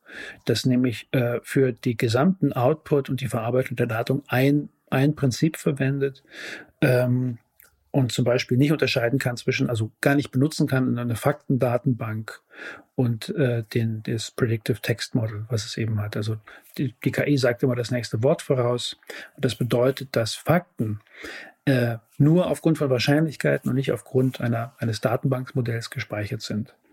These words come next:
Und das, das Beispiel ist immer, wenn man, äh, Chat G P T fragt, „Bitte schreibe folgenden Satz zu Ende, der erste Mensch auf dem Mond war.“ Ja, und dann kommt Neil Armstrong.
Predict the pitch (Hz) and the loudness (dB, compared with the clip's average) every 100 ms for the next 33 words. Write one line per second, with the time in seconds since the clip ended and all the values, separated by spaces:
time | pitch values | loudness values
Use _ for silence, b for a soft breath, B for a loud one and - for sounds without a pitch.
0 | - 117 123 123 131 131 - - 123 120 | -6 -2 0 0 0 -2 -2 -4 0 2
1 | 135 - 135 135 131 131 127 - 127 127 | 2 0 -2 0 0 0 -2 -4 0 0
2 | 123 - - - 135 127 - 135 - 123 | -2 -8 -8 -4 -2 -2 0 0 -2 -8
3 | 120 120 - 120 127 - - B B B | -6 -4 -2 -2 -2 -6 -20 B B B
4 | B B - 131 - 135 127 110 127 117 | B B 0 2 4 2 2 0 0 0
5 | 113 147 - - 135 131 117 123 135 - | 0 0 -2 0 2 2 0 2 2 2
6 | 127 135 135 113 127 117 110 107 104 104 | 2 2 0 0 2 2 -2 -6 -4 -4
7 | 101 _ B B B B B B B B | -8 _ B B B B B B B B
8 | _ - 123 127 127 - 131 123 120 110 | _ -4 -2 0 -2 2 0 2 0 2
9 | 160 185 - - 117 | 2 2 -2 -2 -2